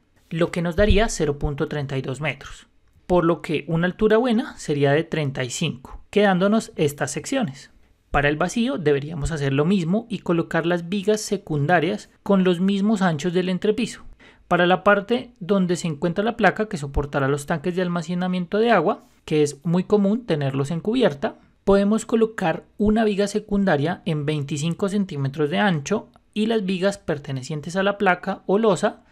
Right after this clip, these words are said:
de un ancho puede ser veinte centímetros, si esta no es muy grande. Para la canal de aguas lluvias, en el caso de que sea una cubierta liviana, tenemos dos opciones. Que la canal sea metálica,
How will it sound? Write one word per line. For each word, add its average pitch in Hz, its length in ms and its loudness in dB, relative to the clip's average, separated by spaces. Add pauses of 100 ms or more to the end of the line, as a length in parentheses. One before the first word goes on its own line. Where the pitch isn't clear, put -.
de 202 140 2
un 233 160 4
ancho 233 500 2
puede 151 260 2
ser 165 300 -4
veinte 151 460 -2
centímetros, 196 720 -4
si 165 260 0
esta 143 220 2
no 147 100 -2
es 135 120 -4
muy 147 100 -2
grande. 202 380 -4 (420)
Para 127 180 -2
la 127 140 -4
canal 135 260 -2
de 147 60 4
aguas 170 220 4
lluvias, 226 420 0 (140)
en 151 100 -4
el 139 140 -4
caso 139 240 0
de 175 80 0
que 156 120 -4
sea 143 140 0
una 143 220 0
cubierta 151 520 2
liviana, 220 520 2
tenemos 139 400 0
dos 165 160 2
opciones. 160 560 -4 (320)
Que 175 80 2
la 165 100 2
canal 185 300 4
sea 202 160 2
metálica, 190 800 2